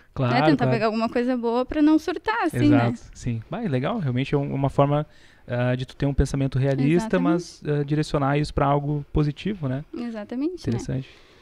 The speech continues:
Speaker 1: É, nesse
Speaker 2: Ai.
Speaker 1: caso é bom de ter um conhecimento técnico mesmo.
Speaker 2: Exatamente, porque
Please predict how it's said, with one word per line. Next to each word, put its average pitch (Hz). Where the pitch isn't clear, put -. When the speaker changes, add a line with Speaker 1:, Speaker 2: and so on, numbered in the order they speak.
Speaker 1:
É, 110
nesse 113
Speaker 2:
Ai. -
Speaker 1:
caso 131
é 135
bom 135
de 139
ter -
um 143
conhecimento 143
técnico 135
mesmo. 131
Speaker 2:
Exatamente, 294
porque 254